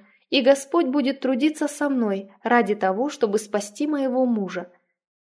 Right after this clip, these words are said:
Собирая средства на дорогу, я продала наши ковры. На вырученные деньги купила крытый дилижанс,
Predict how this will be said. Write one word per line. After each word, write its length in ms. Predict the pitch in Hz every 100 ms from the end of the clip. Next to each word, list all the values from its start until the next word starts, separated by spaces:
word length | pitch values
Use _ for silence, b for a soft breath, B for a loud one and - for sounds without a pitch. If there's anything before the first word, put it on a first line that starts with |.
| _ _ _ _ _ _
Собирая 520 | - - 262 311 381 359
средства 500 | 294 311 330 - 247
на 160 | 247
дорогу, 580 | 220 233 269 302 294 B B -
я 260 | 214 285
продала 460 | 359 262 214 220 262
наши 340 | 254 247 -
ковры. 520 | 254 226 190 185 190 - _ _ _ _
На 200 | 220 226
вырученные 680 | 220 240 226 - 226 214 208
деньги 380 | 190 285 311 277
купила 480 | 277 269 339 349 302
крытый 380 | - 247 233 202
дилижанс, 720 | 196 190 185 240 294 -